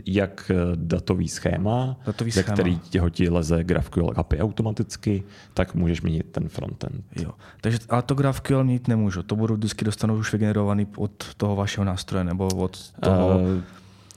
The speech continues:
Speaker 1: dostaneš ho vždycky, eh, tak, jak, eh, jak si ho popíšeš v tom modelu.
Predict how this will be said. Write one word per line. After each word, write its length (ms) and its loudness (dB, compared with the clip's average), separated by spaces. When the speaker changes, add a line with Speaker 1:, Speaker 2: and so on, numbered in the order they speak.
Speaker 1:
dostaneš 720 0
ho 120 4
vždycky, 840 2
eh, 460 2
tak, 420 2
jak, 480 2
eh, 420 2
jak 260 2
si 120 2
ho 80 6
popíšeš 400 0
v 40 -10
tom 160 2
modelu. 420 0